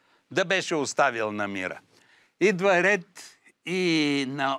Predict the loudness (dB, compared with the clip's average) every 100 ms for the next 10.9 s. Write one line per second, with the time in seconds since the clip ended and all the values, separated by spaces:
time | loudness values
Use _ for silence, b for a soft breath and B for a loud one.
0 | -6 -8 -8 -8 -4 2 4 6 4 2
1 | _ _ _ _ _ _ -12 0 2 4
2 | 2 0 -4 -4 -4 -2 2 2 2 0
3 | 2 2 2 2 2 2 0 -4 b b
4 | b -10 -2 -2 0 0 0 -4 -6 -6
5 | -4 -6 -4 -4 -2 -4 -4 -2 -2 -2
6 | -4 -4 0 0 0 -8 -4 -2 -2 2
7 | 4 4 -2 b b b -4 -2 -4 -4
8 | -4 0 2 2 2 0 -2 -2 -2 -2
9 | b b b b -2 0 -2 0 0 2
10 | 0 0 2 2 2 0 -4 -6